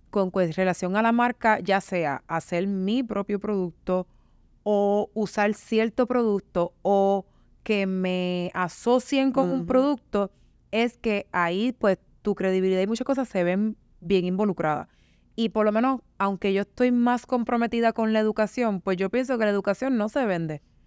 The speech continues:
Speaker 1: Si yo me ato a una marca, aunque sea el mío
Speaker 2: Ujú,
Speaker 1: propio,
Speaker 2: ujú, ujú.
Speaker 1: hay cierto compromiso que yo tengo con esa marca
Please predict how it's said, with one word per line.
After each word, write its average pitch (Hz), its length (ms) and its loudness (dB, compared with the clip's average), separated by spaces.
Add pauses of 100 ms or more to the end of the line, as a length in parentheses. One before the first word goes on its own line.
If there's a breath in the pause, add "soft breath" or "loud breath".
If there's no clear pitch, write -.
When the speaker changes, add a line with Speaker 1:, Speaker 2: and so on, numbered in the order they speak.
(280)
Speaker 1:
Si 220 160 -2
yo 233 120 4
me 294 140 2
ato 294 340 2
a 269 80 4
una 277 200 2
marca, 269 400 0
aunque 165 280 -4
sea 226 180 2
el 247 100 2
mío 175 300 -2
Speaker 2:
Ujú, 190 160 -4
Speaker 1:
propio, 180 460 0
Speaker 2:
ujú, 185 480 -4
ujú. 180 440 -16 (260)
Speaker 1:
hay 208 180 2
cierto 269 400 0
compromiso 262 720 0
que 196 140 -2
yo 185 120 -2
tengo 220 240 0
con 233 180 -2
esa 226 220 -4
marca 233 480 0